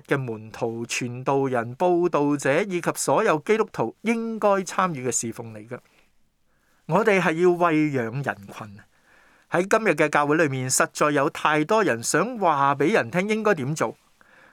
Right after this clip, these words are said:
卻係好少人願意自己親手去做。有位傳道人話：「喺我教會裏面呢，全部都係老闆，冇員工嘅，每個人都想做領導人。」嗱，教會真正需要嘅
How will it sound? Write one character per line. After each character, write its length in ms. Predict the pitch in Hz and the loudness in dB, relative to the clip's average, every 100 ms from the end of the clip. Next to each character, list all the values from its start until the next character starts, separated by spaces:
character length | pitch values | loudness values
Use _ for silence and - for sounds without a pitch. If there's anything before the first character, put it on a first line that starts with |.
| - | -2
卻 100 | 180 | -2
係 240 | 165 151 | 2 0
好 240 | 131 135 123 | 0 0 2
少 220 | - 151 | 2 2
人 260 | 190 117 | 2 0
願 180 | 120 135 | -2 -4
意 140 | 135 143 | -2 -2
自 240 | - - | -2 -4
己 300 | 139 127 127 | -2 -4 -4
親 640 | 127 117 160 196 - 180 | -2 -2 -2 -4 -4 -4
手 260 | 156 110 123 | -4 -6 -6
去 60 | 110 | -8
做。 180 | - - _ _ _ _ - _ _ | -12 -20 _ _ _ _ -20 _ _
有 120 | 147 | 0
位 200 | 170 170 | 2 2
傳 200 | 185 139 | 0 -2
道 100 | 123 135 | -2 -2
人 120 | 117 | 0
話： 280 | 123 117 - _ _ _ _ _ | -2 -2 -6 _ _ _ _ _
「喺 180 | - 233 | 0 2
我 140 | 247 196 | 4 4
教 240 | 185 165 | 4 4
會 120 | 165 | 6
裏 120 | 208 160 | 4 4
面 160 | 135 | 2
呢， 120 | 151 | 0
全 280 | 160 156 143 | 2 2 2
部 160 | 147 147 | 4 4
都 80 | 208 | 4
係 80 | 151 | 2
老 120 | 127 | 0
闆， 360 | 135 117 135 110 _ _ | 0 0 -2 -6 _ _
冇 200 | - 160 | 0 2
員 200 | 185 127 | 2 -2
工 240 | 123 196 165 | 0 -2 -2
嘅， 80 | 113 _ _ _ - | -10 _ _ _ -6
每 360 | 127 170 226 | 2 4 4
個 140 | 208 196 | 4 4
人 220 | 147 131 | 4 2
都 160 | 214 220 | 2 2
想 220 | 165 156 | 2 2
做 180 | 185 131 | 2 0
領 160 | 120 | -2
導 100 | 127 110 | -4 -6
人。」 140 | 110 - _ _ _ _ _ _ _ _ _ | -8 -16 _ _ _ _ _ _ _ _ _
嗱， 140 | 123 117 | -8 -2
教 180 | 143 143 | 0 0
會 140 | 131 | 0
真 280 | 156 208 196 | 0 -2 -2
正 220 | 175 123 | -4 -4
需 240 | - 170 123 | -2 -2 -2
要 80 | 117 | -6
嘅 260 | 113 113 | -6 -14